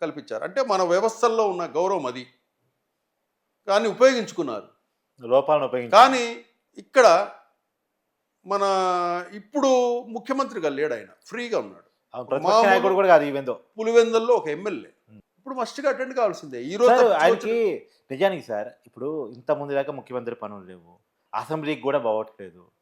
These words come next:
Speaker 2: ప్రజల్లోకి పెద్దగా పోయే మనిషి కూడా కాదు. ఏం పనులు ఉన్నాయని కోర్టుకి హాజరు కాకుండా తప్పించుకోవటం?
Speaker 1: ఇప్పుడు అదే కోర్టులు ఒక పరిధి వరకు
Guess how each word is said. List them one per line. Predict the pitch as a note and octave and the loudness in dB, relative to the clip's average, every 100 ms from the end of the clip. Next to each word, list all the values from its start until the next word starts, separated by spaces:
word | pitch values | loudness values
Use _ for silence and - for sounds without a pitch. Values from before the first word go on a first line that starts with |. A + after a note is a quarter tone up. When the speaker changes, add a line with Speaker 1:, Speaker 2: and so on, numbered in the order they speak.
| _ _ | _ _
Speaker 2:
ప్రజల్లోకి | C#3 C#3 D3 D3+ D#3+ | -4 -2 2 0 0
పెద్దగా | D#3+ C3 B2 | -2 -4 -6
పోయే | B2 B2 | -8 -8
మనిషి | A#2 A2+ G#2+ | -10 -12 -14
కూడా | A2 | -16
కాదు. | - F2 - _ _ - | -14 -18 -18 _ _ -14
ఏం | E3 C#4+ D4 - | 0 4 4 4
పనులు | C4 C4 | 4 4
ఉన్నాయని | A#3 A#3 A3+ | 2 0 0
కోర్టుకి | G#3+ G#3 G#3 | 0 2 2
హాజరు | G3 F#3+ | 2 2
కాకుండా | F#3 F#3 E3+ | 0 -2 -6
తప్పించుకోవటం? | E3+ E3 - D3+ D3+ - _ - - _ | -6 -12 -10 -10 -10 -18 _ -20 -20 _
Speaker 1:
ఇప్పుడు | C#4 B3 | -4 0
అదే | G3+ B3+ A3 | 4 4 2
కోర్టులు | - F#3 G#3 G3+ F#3 A#3+ B3+ D#3 D3 _ _ _ | -2 -6 -6 -6 -8 -8 -10 -14 -16 _ _ _
ఒక | C#3+ C#3 | -14 -8
పరిధి | C3+ - D#3 E3 | -8 -4 -4 -4
వరకు | D#3 D#3+ D#3+ | -4 -4 -6